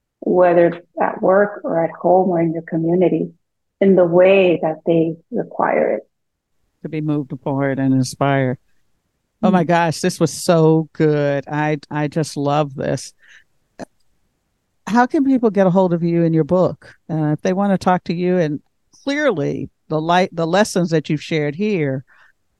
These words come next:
Speaker 2: I mean, the book is fantastic.
Speaker 1: I, I would like to think so. I mean, I've spent <laughs> years writing the darn thing. <laughs> So hopefully, hopefully all these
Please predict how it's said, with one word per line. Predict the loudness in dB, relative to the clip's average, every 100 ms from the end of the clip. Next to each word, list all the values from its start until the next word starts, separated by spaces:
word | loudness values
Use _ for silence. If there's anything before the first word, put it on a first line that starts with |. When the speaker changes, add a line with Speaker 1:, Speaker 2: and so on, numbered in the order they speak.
| _ _ _ _ _ _
Speaker 2:
I | -4
mean, | 0 0
the | 2
book | 2 2
is | 0 -2
fantastic. | -2 -2 0 -2 -4 -8 -14 -16 _ _ _ _ _ _ _ -4
Speaker 1:
I, | -2
I | 2 2 2
would | 4
like | 4
to | 0 -8
think | -8 -8
so. | -10 -10 -12 _
I | -12
mean, | -10
I've | -10 -10
spent | -4 -2 -2 -8 -20 _ _
<laughs> | -2 -2 0 2
years | 4 4 4 4 4
writing | 4 4 0 0
the | 2
darn | 4 2 0
thing. | -2
<laughs> | 0 0 2 0 2 0 2 0 2 0 0 -6 -4 -6 -2
So | -2 2
hopefully, | 2 2 0 -2 -4 -8 -10 -12 -20 _ _
hopefully | 2 4 4 0 0 2
all | 4 4 2
these | -2